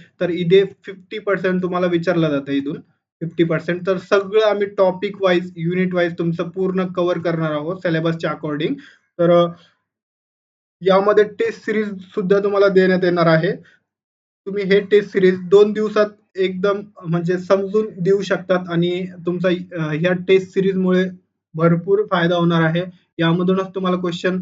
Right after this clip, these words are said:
अ, बघायला भेटतील एक्झाममध्ये. त्याच्यानंतर डिस्क्रिप्टिव्ह नोट्स पण आहे, एमसीक्यूज क्वेश्चन बँक आम्ही देणार आहे यामध्ये. मराठी आणि इंग्लिश हे दोन्ही लँग्वेजमध्ये तुम्हाला स्टडी मटेरियल भेटणार आहे. त्याच्यानंतर लेक्चर पण दोन्ही लँग्वेजमध्ये अव्हेलेबल आहे.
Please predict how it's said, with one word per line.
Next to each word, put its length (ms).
अ, 140
बघायला 380
भेटतील 400
एक्झाममध्ये. 540
त्याच्यानंतर 720
डिस्क्रिप्टिव्ह 720
नोट्स 320
पण 220
आहे, 280
एमसीक्यूज 440
क्वेश्चन 400
बँक 280
आम्ही 180
देणार 260
आहे 180
यामध्ये. 420
मराठी 580
आणि 240
इंग्लिश 420
हे 60
दोन्ही 420
लँग्वेजमध्ये 600
तुम्हाला 260
स्टडी 280
मटेरियल 360
भेटणार 320
आहे. 160
त्याच्यानंतर 540
लेक्चर 460
पण 160
दोन्ही 260
लँग्वेजमध्ये 580
अव्हेलेबल 480
आहे. 260